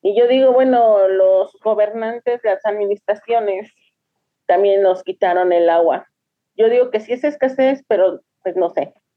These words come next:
porque a veces se cierran los ejes cuando no hay agua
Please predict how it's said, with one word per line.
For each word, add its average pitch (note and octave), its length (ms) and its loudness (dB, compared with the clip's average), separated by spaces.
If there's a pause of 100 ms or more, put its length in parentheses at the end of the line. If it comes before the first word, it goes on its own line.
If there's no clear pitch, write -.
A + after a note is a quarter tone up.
(240)
porque F#3+ 320 0
a F#3+ 40 4
veces A3+ 400 0
se G3 140 -2
cierran C4 420 0
los C4+ 160 -4
ejes B3+ 360 -4 (400)
cuando F3+ 260 0
no F#3+ 80 0
hay A#3 160 0
agua A3 380 0